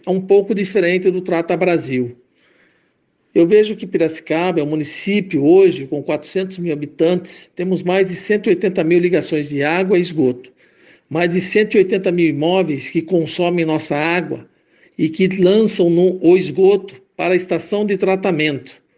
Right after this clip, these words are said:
onde é feito todo o trabalho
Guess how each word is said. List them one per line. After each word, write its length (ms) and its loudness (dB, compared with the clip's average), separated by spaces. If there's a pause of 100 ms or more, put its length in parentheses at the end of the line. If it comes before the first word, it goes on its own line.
(360)
onde 240 -2
é 60 2
feito 480 0
todo 400 2
o 40 -4
trabalho 640 -2